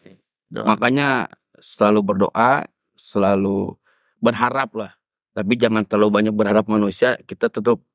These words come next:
Speaker 2: berharap pada Allah.
Speaker 1: Oh.
Speaker 2: Karena janjinya itu nggak mungkin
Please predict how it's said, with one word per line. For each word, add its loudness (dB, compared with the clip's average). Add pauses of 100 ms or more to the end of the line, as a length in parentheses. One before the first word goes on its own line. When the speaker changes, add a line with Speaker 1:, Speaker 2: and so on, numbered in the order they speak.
(100)
Speaker 2:
berharap -2
pada 0
Allah. -4 (100)
Speaker 1:
Oh. -2
Speaker 2:
Karena 0
janjinya -2
itu -4
nggak 0
mungkin 2